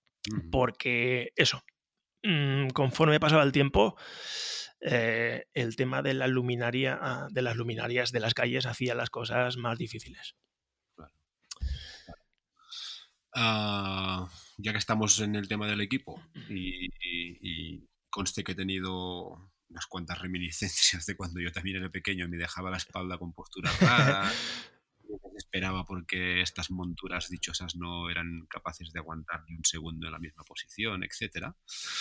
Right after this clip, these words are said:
Speaker 1: Lo cual creo yo que es una prueba de fuego, ¿no? Que alguien te está poniendo a prueba a ver si realmente te gusta esto de la astronomía o no, porque la verdad es que
Speaker 2: Claro.
Speaker 1: te exige mucho.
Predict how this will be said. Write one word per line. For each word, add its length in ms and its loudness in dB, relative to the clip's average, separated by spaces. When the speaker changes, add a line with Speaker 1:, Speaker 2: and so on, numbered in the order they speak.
Speaker 1:
Lo 220 6
cual 200 8
creo 220 8
yo 160 8
que 80 4
es 80 0
una 160 -2
prueba 200 0
de 100 0
fuego, 340 -2
¿no? 140 -2
Que 100 -4
alguien 640 -4
te 80 -10
está 140 -12
poniendo 340 -2
a 60 -6
prueba 200 -2
a 40 -2
ver 100 -2
si 160 -2
realmente 480 -2
te 80 -2
gusta 280 -6
esto 180 -8
de 40 -6
la 60 -4
astronomía 540 -2
o 40 -2
no, 140 -6
porque 220 -6
la 80 -8
verdad 180 2
es 60 6
que 60 4
Speaker 2:
Claro. 80 0
Speaker 1:
te 40 -4
exige 260 -6
mucho. 120 -20